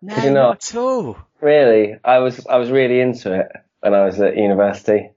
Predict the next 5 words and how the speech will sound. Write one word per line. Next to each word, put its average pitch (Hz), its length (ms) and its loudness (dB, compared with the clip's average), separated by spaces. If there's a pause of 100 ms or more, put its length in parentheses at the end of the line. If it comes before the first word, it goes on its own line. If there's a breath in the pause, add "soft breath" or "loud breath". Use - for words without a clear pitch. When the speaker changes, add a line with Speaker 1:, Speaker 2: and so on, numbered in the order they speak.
(480 soft breath)
Speaker 2:
Really 110 960 2
into 104 480 0
it. 101 220 0
<laughs> 269 1800 0 (1200 loud breath)
Yeah. 120 360 0